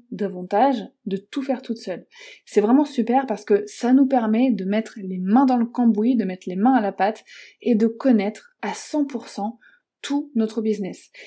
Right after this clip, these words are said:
Et c'est super important de passer par cette phase-là parce que on ne peut pas bien déléguer des tâches si on ne maîtrise pas l'entièreté et l'intégralité de notre entreprise. Donc, même si c'est une étape qui peut parfois être difficile à vivre pour certaines personnes, qu'il y a des tâches que tu détestes faire, qu'il y a des tâches qui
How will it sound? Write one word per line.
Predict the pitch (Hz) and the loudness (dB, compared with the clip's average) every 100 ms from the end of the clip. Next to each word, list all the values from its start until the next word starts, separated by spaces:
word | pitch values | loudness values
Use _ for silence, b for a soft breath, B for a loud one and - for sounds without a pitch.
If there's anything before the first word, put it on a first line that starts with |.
| B | B
Et | |
c'est | 220 254 | 4 4
super | - 339 339 294 | 2 -2 0 2
important | 269 269 294 311 | 0 -2 0 0
de | 240 | 2
passer | 175 214 - 240 | 0 -2 0 0
par | 233 190 | 0 -8
cette | - 180 | -8 -8
phase-là | - 190 190 240 330 | -4 -4 0 -2 -2
parce | 185 - - | -6 -8 0
que | 202 208 B B B B | 0 0 B B B B
on | 247 | 6
ne | 247 | 6
peut | 262 | 6
pas | 311 | 2
bien | 262 202 262 262 | 2 2 4 4
déléguer | 226 214 208 202 208 208 - | 4 2 0 -2 -2 -4 -12
des | 185 190 | -8 -6
tâches | - 277 339 - - _ _ _ | -2 -2 -2 -8 -16 _ _ _
si | - 277 | 0 8
on | 277 | 10
ne | 226 | 10
maîtrise | 214 247 262 247 220 | 8 6 4 -2 -4
pas | - 262 311 339 - | 0 2 0 -6 -4
l'entièreté | 214 233 240 240 220 - 285 | 2 2 2 0 -4 0 0
et | |
l'intégralité | 220 196 196 190 185 185 269 | 0 -2 -4 -4 -6 -2 0
de | 214 | 0
notre | 202 214 - | 0 -2 -4
entreprise. | 214 - 220 196 175 - B B B | -6 -6 -6 -6 -8 -12 B B B
Donc, | 214 240 233 - _ _ _ _ _ - | -2 0 -2 -8 _ _ _ _ _ 2
même | 240 370 381 | 4 4 2
si | 277 | -4
c'est | 262 | 0
une | 254 | 0
étape | 233 262 262 | 2 0 -2
qui | - - _ | -6 -14 _
peut | - 214 | -4 -2
parfois | 220 - 226 | -2 -2 -6
être | 220 196 | -4 -6
difficile | 180 190 214 233 - 214 | -8 -10 -8 -8 -4 -2
à | 214 | 0
vivre | 202 190 180 | -2 -4 -8
pour | - 185 | -12 -12
certaines | 196 185 196 196 | -12 -8 -6 -4
personnes, | 214 - 190 185 | -6 -4 -4 -4
qu'il | 185 | -4
y | |
a | 185 | -2
des | 190 | 0
tâches | 220 214 | 0 -4
que | - | -6
tu | 180 175 | -12 -12
détestes | 170 220 220 220 - 226 | -2 -2 -2 -8 -4 -4
faire, | 220 202 185 - | -2 -2 -2 -4
qu'il | 190 | -6
y | |
a | 190 | -4
des | |
tâches | 220 214 | -4 -6
qui | - 185 | -6 -12